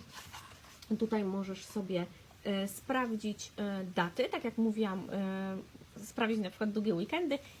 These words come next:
i wypisać sobie wszystkie swoje podróże. To jest niesamowite, dlatego że masz to znowuż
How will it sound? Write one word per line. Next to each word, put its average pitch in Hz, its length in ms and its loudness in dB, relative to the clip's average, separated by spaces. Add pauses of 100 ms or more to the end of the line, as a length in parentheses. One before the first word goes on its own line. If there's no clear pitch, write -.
(120)
i 370 80 4
wypisać 254 500 0
sobie 220 220 2
wszystkie 220 340 -4
swoje 196 280 -2
podróże. 214 480 0 (400)
To 220 40 2
jest 214 240 0
niesamowite, 233 800 2 (300)
dlatego 220 560 2
że 202 280 0
masz 277 220 2
to 254 120 0
znowuż 226 420 2